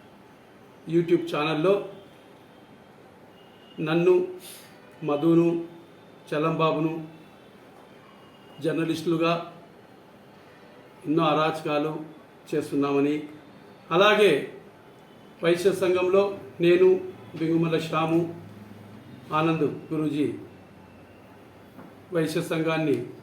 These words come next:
అడ్డం పెట్టుకొని ఎన్నో దందాలు నడుపుతున్నామని చెప్పి మా మీద ఒక తప్పుడు న్యూస్ ప్రచురణ, ఓ, YouTube-లో ఇవ్వడం జరిగింది. దాన్ని మేమంతా తీవ్రంగా ఖండిస్తున్నాం.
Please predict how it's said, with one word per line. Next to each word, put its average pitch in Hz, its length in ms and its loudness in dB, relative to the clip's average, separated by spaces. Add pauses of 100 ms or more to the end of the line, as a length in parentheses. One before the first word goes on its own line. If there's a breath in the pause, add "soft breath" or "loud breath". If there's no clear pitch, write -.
(180)
అడ్డం 147 240 0
పెట్టుకొని 165 600 0 (500)
ఎన్నో 156 240 0
దందాలు 147 440 0
నడుపుతున్నామని 135 680 -4
చెప్పి 160 340 -4 (540)
మా 139 120 2
మీద 160 220 0
ఒక 131 340 -6 (920)
తప్పుడు 180 540 2 (520)
న్యూస్ 180 360 2
ప్రచురణ, 160 540 -2 (120)
ఓ, 127 160 -4 (440)
YouTube-లో 175 380 0
ఇవ్వడం 147 300 -2
జరిగింది. 139 540 0 (640)
దాన్ని 170 200 2
మేమంతా 156 400 0
తీవ్రంగా 190 540 4
ఖండిస్తున్నాం. 151 680 -2